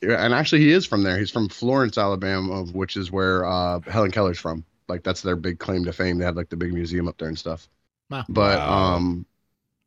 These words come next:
Speaker 1: how you call it? Um, and actually he lives, like, half an hour away from, um, Muscle Schultz. So I got to see, like, where Skinner and everybody used to record back in the day,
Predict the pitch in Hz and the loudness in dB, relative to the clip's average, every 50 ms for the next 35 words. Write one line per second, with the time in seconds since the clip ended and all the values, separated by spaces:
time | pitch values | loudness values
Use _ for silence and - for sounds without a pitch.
0 | _ _ _ - 113 110 107 107 - 117 98 90 90 82 - - - 92 90 90 | _ _ _ 0 2 4 4 4 4 2 2 2 2 0 -2 -4 -4 -2 -2 -2
1 | 80 73 73 - - - 110 117 123 123 120 - - 120 113 120 117 110 123 123 | -2 -4 -6 -8 -6 -2 2 2 2 2 2 2 4 6 6 6 6 6 6 6
2 | 120 110 110 98 95 92 - - - - 117 117 110 - 113 98 95 101 101 101 | 6 4 2 2 0 0 -2 -8 -6 -2 -2 -2 0 0 0 2 2 4 4 4
3 | 98 95 98 95 92 - 98 95 92 92 95 90 90 - - 90 87 87 87 87 | 4 4 2 2 0 0 0 0 2 2 0 -2 -2 -4 -4 -4 -4 -4 -4 -6
4 | 85 80 - _ _ _ - - _ _ - 98 101 104 104 - 101 95 - - | -8 -8 -10 _ _ _ -20 -20 _ _ -6 -2 -2 0 0 -2 -4 -6 -4 -2
5 | 110 101 - - - - - 90 87 92 95 90 - 87 - - 107 101 98 90 | -4 -4 -4 -6 -8 -6 -4 -4 -2 0 -2 -2 -2 -4 -6 -2 -2 -2 0 -2
6 | 90 87 - 98 90 90 87 85 - - - 110 104 101 98 87 87 87 87 82 | -4 -4 -4 -4 -4 -4 -4 -4 -4 -4 -2 0 0 0 2 0 0 -2 -2 -2
7 | 85 85 87 87 - - 87 82 82 - 90 90 82 80 87 85 82 82 82 82 | -4 -4 -4 -4 -6 -6 -6 -6 -6 -4 -4 -4 -2 -2 -4 -4 -4 -6 -8 -8
8 | 80 85 82 82 82 | -6 -6 -6 -6 -8